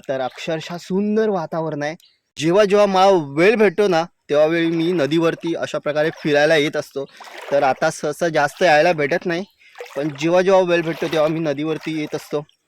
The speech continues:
आणि खूप छान वाटतं. बघा इकडे आपण, तुम्ही शहरामध्ये असाल तर, तीन चार वेळा मी पडणार होतो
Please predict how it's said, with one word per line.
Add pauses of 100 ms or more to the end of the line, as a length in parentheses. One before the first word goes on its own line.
(300)
आणि (220)
खूप
छान
वाटतं. (1400)
बघा
इकडे (720)
आपण,
तुम्ही
शहरामध्ये
असाल
तर, (2500)
तीन
चार
वेळा
मी
पडणार
होतो